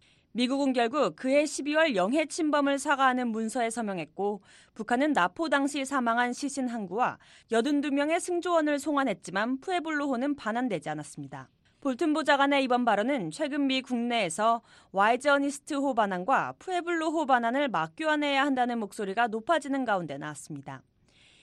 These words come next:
이런 여론이 가장 먼저 형성된 곳은 푸에블로호의 어원이 된 푸에블로시가 있는 콜로라도주입니다. 이달 초 미 정부가 와이지 어니스트호 압류를 발표하자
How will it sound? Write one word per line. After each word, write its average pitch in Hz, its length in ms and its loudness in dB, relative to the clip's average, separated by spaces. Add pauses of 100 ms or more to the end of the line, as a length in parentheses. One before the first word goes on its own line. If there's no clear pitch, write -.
(140)
이런 269 240 4
여론이 285 320 2
가장 285 420 0
먼저 277 320 2
형성된 285 520 -2
곳은 165 420 -6
푸에블로호의 277 800 0
어원이 202 420 2
된 220 300 0
푸에블로시가 311 880 -4
있는 156 380 -6
콜로라도주입니다. 165 1080 -6 (800)
이달 262 240 4
초 330 160 0
미 262 160 0
정부가 233 460 4
와이지 220 420 2
어니스트호 277 580 0
압류를 233 380 2
발표하자 190 720 -2